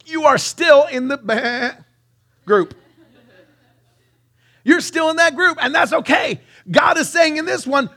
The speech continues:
"Don't touch them." In other words, don't corrupt the ones in process of positioning. And the ones that are already positioned, the prophets, they're already in that title. Don't do 'em any harm.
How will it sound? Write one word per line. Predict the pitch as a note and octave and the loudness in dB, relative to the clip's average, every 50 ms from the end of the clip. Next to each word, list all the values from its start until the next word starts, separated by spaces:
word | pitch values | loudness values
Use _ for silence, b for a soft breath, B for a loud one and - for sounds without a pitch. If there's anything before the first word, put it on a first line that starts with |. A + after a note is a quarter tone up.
| _ - C#3 | _ -4 0
"Don't | - C#4+ D4 D4+ D4 D4+ - - - _ _ | 2 2 4 2 0 -2 -6 -16 -20 _ _
touch | - - - D#4+ - - - | -2 0 0 0 -2 -4 -2
them." | B3 A#3+ A3+ G#3+ | 0 0 0 0
In | A3 B3 | 0 2
other | E4 F4+ D4 | 2 2 2
words, | C4 A#3+ B3 B3+ A#3 D#3 | 2 0 0 0 -2 -4
don't | B2 - C4 D4 D#4+ E4 D#4+ | -2 2 4 4 4 2 -4
corrupt | - - A#3 A#3+ B3+ E4 F4 D#4+ - | -8 -6 -2 2 2 2 2 2 0
the | B3 B3+ | -4 -4
ones | A#3 C4 D#4+ D#4 D4 C4+ A3 C#4 | -2 0 2 2 2 0 -2 -4
in | D4 C4 B3 G3 | -6 -6 -6 -6
process | - - - D#4+ - - - - C4 C4+ B3+ - | -2 0 4 4 4 4 2 0 0 -2 0 2
of | C4+ C4 - - | 0 0 0 -2
positioning. | C4+ C#4+ A3+ D#4+ D4 - - G3+ F3 C3 - _ _ _ _ _ _ _ _ _ _ _ _ _ _ _ _ _ _ _ _ _ _ _ _ _ _ _ _ - | -10 -8 -6 -6 -6 -6 -8 -10 -10 -12 -14 _ _ _ _ _ _ _ _ _ _ _ _ _ _ _ _ _ _ _ _ _ _ _ _ _ _ _ _ -2
And | - B3+ B3 | 0 2 2
the | C4+ | 2
ones | C#4 D4+ D#4+ D#4+ C4+ | 4 4 4 4 2
that | C#4+ C#4+ | 0 2
are | D4 D4 | 6 8
already | D4+ D4+ D#4+ D#4 - | 8 8 6 2 -2
positioned, | - D4 D#4 G#3+ D#4 E4 - - E4 F4 D4+ | -4 -4 -4 -4 -4 -6 -6 -6 -6 -6 -6
the | A#3 | -4
prophets, | E3 - B3 C#4 C#4 G3+ A3+ E4+ E4+ E4 - - - - _ _ | 0 0 2 2 2 0 0 0 0 0 -4 -14 -18 -18 _ _
they're | - D#3 F#3+ G3+ | -8 -4 0 0
already | G3+ G3 F#3 F3+ F#3 | 0 0 0 -2 -4
in | - G#3+ | -6 -6
that | F3 D#3 D3+ | -8 -8 -8
title. | - D3 C3+ B2+ B2+ D3 D#3+ D3+ - _ _ _ _ _ _ D3 | -8 -8 -8 -8 -8 -10 -12 -12 -14 _ _ _ _ _ _ -2
Don't | F3+ F#3 F3+ F3+ | -2 -2 -2 -4
do | E3+ G3 F#3+ | -6 -6 -6
'em | E3+ E3+ - | -6 -8 -12
any | F#3 F#3+ F#3+ G3 G3+ | -12 -10 -8 -8 -8
harm. | D3+ D3+ D#3 C#3 A#2 G2+ G2 | -6 -6 -6 -8 -10 -12 -18